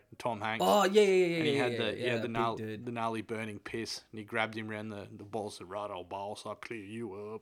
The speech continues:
Speaker 1: up."
Speaker 2: <laughs>
Speaker 1: It's like, <laughs> and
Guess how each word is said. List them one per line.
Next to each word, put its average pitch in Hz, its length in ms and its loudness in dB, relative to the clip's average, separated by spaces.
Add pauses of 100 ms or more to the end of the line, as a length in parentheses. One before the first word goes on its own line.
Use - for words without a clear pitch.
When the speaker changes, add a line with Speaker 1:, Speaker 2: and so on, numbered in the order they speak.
(260)
Speaker 1:
up." - 120 6
Speaker 2:
<laughs> - 20 0 (760)
Speaker 1:
It's 415 100 2
like, - 140 -4
<laughs> - 0 -
and 302 1080 2